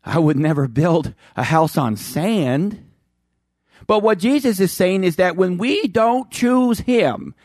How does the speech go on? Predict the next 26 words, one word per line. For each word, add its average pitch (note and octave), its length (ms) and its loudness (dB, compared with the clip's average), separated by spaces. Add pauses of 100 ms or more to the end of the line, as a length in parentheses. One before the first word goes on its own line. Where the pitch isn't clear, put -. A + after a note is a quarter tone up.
(200)
as F3+ 240 -2
the F3+ 120 2
rock, F3+ 520 0
as F3+ 160 0
the F3 100 -2
foundation G3 720 0
for F3+ 200 0
our D3+ 160 2
spiritual A3 680 -2
salvation, F3 880 -2 (560)
we A3 320 0
are E3+ 200 2
building E3 580 -2
our D3+ 200 0
lives C#3 480 -2
on C#3+ 240 0
sand. A#2+ 800 -2 (2000)
So G#3 120 -6
my G#3 100 0
second G#3 280 0
point F#3+ 220 0
is F3+ 220 -2 (300)
the G3 160 0
rock, F#3 540 -2 (140)
solid D#3+ 520 0 (120)
foundation. E3+ 800 0